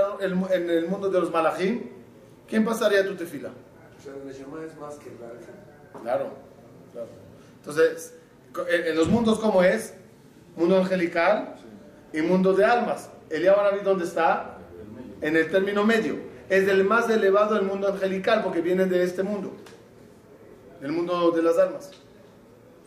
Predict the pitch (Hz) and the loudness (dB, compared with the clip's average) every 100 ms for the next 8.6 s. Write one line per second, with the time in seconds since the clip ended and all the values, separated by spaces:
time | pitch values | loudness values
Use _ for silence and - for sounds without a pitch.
0 | - - - 151 156 156 170 240 233 - | -20 -20 -14 -2 0 2 4 4 2 -4
1 | - - - - 185 208 254 - - - | -18 -20 -20 -8 0 2 2 -2 -10 -20
2 | - - - - - - - 170 226 233 | -20 -20 -20 -20 -20 -20 0 4 4 2
3 | - - - - - - - - - - | -6 -14 -20 -20 -20 -20 -20 -20 -20 -20
4 | - 160 156 - - - - - - - | -8 -2 -2 -4 -12 -16 -20 -20 -18 -4
5 | 165 196 202 202 208 220 262 - - - | 0 0 4 2 2 2 2 0 -8 -14
6 | - - - - 143 165 151 135 139 208 | -16 -16 -16 -12 0 2 2 0 -2 -2
7 | - - - - - 135 185 196 - 262 | -4 -12 -18 -20 -6 0 0 0 -2 0
8 | 254 214 214 247 - - | 0 2 4 4 0 -12